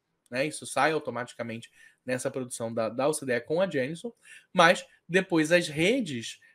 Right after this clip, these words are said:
recebem, né, ou o conjunto de escolas, porque se eu estiver falando de escola particular, eu posso falar em redes das escolas particulares, né? Então, a gente tem aí diversas, uma, por exemplo, que eu posso citar aqui,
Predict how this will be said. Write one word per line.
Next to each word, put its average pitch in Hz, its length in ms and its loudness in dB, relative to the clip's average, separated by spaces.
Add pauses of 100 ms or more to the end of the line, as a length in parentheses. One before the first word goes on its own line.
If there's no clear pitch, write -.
recebem, 170 640 2
né, 143 200 0
ou 151 220 2
o 147 60 -8
conjunto 170 520 -2
de 147 100 -6
escolas, 170 380 2
porque - 120 -14
se 180 120 -12
eu - 20 -12
estiver 185 180 -2
falando 180 220 -4
de 170 60 -12
escola 160 260 -4
particular, 151 580 0 (340)
eu 147 80 -6
posso 160 260 -4
falar 165 240 -4
em 170 40 -8
redes 175 380 -4
das 170 160 -4
escolas 156 340 -6
particulares, 143 720 -2
né? 107 120 -10
Então, 123 320 -8 (340)
a 120 80 -8
gente 131 220 -10
tem 147 180 0
aí 147 260 0 (400)
diversas, 139 460 2
uma, 156 340 -2
por 156 120 6
exemplo, 147 240 2
que - 80 0
eu 135 40 -4
posso 147 280 4
citar 135 360 2
aqui, 110 320 -8